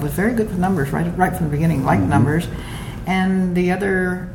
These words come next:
Speaker 1: one of the other owners of the company was an accountant, and he said, "Come, okay, let's just start training you." He says, "You're so good with numbers.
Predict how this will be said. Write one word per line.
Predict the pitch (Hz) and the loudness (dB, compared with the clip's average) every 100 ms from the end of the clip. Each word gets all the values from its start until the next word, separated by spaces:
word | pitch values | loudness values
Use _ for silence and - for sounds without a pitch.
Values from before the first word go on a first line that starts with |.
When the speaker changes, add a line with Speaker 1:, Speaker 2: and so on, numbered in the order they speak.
| - | -4
Speaker 1:
one | 175 | 0
of | 170 | 2
the | |
other | 175 180 | 2 2
owners | 175 175 175 170 | 4 4 2 0
of | 165 | -4
the | |
company | - 180 180 175 | -4 -2 2 2
was | 170 | 2
an | 165 156 | 2 0
accountant, | 156 156 214 226 226 233 180 | 0 2 2 4 2 2 2
and | 185 | 2
he | 190 | 2
said, | - 208 | 0 -2
"Come, | - 226 | -2 0
okay, | 214 175 185 - | 0 2 0 0
let's | 175 - | -4 -4
just | 190 - | -6 -4
start | - 180 180 | -2 -2 0
training | 190 196 196 | 0 2 0
you." | 196 | 0
He | 196 175 | -2 -2
says, | 180 175 | -2 0
"You're | 170 | 0
so | 165 190 | 0 -2
good | 180 175 | -2 -2
with | 165 | 0
numbers. | 165 170 196 - | 0 0 0 -4